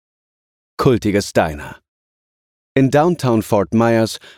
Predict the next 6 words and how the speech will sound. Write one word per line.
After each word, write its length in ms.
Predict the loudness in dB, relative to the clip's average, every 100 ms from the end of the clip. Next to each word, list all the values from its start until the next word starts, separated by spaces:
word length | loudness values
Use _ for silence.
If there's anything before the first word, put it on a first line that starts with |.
| _
wurde 240 | -2 0
das 160 | 0 -2
traditionsreiche 920 | -2 -2 -2 0 0 0 0 0 -2
Snackhaus 720 | -2 0 0 0 -4 -6 -4 -2
wieder 180 | 0
eröffnet. 640 | 2 0 -2 -4 -10 -12